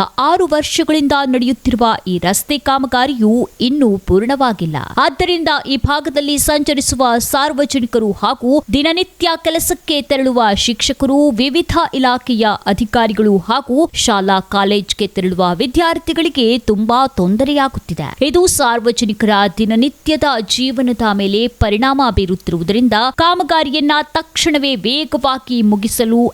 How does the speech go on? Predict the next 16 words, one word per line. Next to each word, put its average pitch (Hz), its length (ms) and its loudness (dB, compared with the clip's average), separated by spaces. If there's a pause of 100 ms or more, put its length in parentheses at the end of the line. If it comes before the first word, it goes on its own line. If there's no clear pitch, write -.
ಎಚ್ಚರಿಕೆ 240 600 -2
ನೀಡಲಾಗಿದೆ. 180 760 -2
ಕುಮಟಾ 349 380 0
ಭಾಗದಿಂದ 311 580 0 (200)
ಈ 269 60 0
ರಸ್ತೆಯಲ್ಲಿ 277 640 0
ಸಂಚರಿಸುವ, 262 720 0 (220)
ಕೆಲಸಕ್ಕೆ 247 520 -2
ತೆರಳುವ 247 380 2 (120)
ಶಿಕ್ಷಕರು, 254 800 0
ವಿವಿಧ 240 360 0 (160)
ಇಲಾಖೆಯ 226 520 0 (180)
ಅಧಿಕಾರಿಗಳಿಗೆ 233 880 0
ಕಂಪನಿ 214 560 0
ವತಿಯಿಂದ 226 460 0 (180)
ಪರ್ಯಾಯ 220 600 0